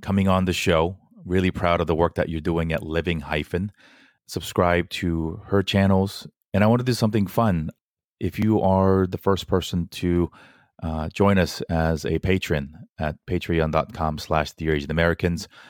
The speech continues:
even at the five dollar level, the next person to do so and shoot me a message, um, I will get to you a copy of the latest, uh, Living Hyphen magazine to you or to wherever you may be, um,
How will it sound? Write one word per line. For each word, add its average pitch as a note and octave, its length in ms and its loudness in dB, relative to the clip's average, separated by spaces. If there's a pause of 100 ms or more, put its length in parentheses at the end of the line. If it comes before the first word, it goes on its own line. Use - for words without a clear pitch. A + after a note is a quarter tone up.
(280)
even G2+ 220 2
at F#2+ 80 2
the F2+ 80 -2
five F2 280 0
dollar E2+ 200 2
level, E2 360 0 (680)
the - 80 -4
next G2+ 200 0
person G2+ 260 0
to E2 40 0
do G2 160 2
so G2+ 380 2
and E2+ 160 -2
shoot - 180 -4
me F2 120 -2
a E2 60 0
message, F2 600 0 (100)
um, D#2 200 -8
I F2+ 120 2
will F#2+ 140 4
get E2+ 220 0 (320)
to - 160 -2
you D2+ 300 2 (240)
a F2+ 60 -8
copy E2+ 400 0
of D#2 360 0
the E2+ 100 -4
latest, D#2+ 540 0 (380)
uh, E2 80 -6
Living F2 280 0
Hyphen D#2+ 280 -2
magazine D#2 580 -2
to A#2+ 140 -2
you D#2+ 340 2 (140)
or D#2+ 100 -8
to C3 240 0
wherever F2 320 2
you E2+ 140 2
may D#2+ 120 2
be, D#2+ 360 0
um, D#2 280 -6